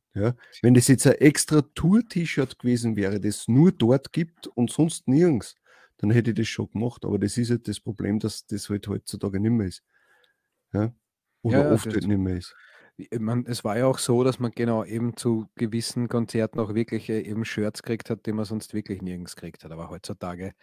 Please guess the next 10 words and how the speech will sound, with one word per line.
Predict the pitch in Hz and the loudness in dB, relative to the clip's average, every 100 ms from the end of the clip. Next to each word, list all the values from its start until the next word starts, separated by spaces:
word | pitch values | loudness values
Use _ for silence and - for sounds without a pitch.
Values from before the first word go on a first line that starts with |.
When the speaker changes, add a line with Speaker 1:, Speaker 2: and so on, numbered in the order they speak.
| - - _ | -20 -20 _
Speaker 2:
du | 101 | -6
hast | 104 98 - | -6 -6 -8
ja | 101 | -8
so | - 110 110 - | -4 -4 -4 -8
eine | 104 104 | -8 -4
Masse | 107 107 98 - - 123 107 101 | -4 -4 -4 -6 -8 -6 -8 -8
an | 101 98 | -8 -8
Shirts | - - 101 110 110 | -8 -6 -6 -6 -8
und | 101 | -8
auch, | 101 - | -8 -12